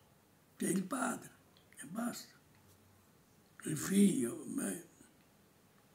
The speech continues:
tutti siamo figli di Dio in maniera generica,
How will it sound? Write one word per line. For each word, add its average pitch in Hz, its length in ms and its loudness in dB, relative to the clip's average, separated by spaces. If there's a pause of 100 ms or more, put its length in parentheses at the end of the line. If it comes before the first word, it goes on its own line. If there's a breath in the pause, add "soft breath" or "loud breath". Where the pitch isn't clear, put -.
(260)
tutti 202 340 4
siamo 151 320 2
figli 147 300 0
di 151 180 2
Dio 156 340 2
in - 120 -10
maniera 156 480 4
generica, 147 720 2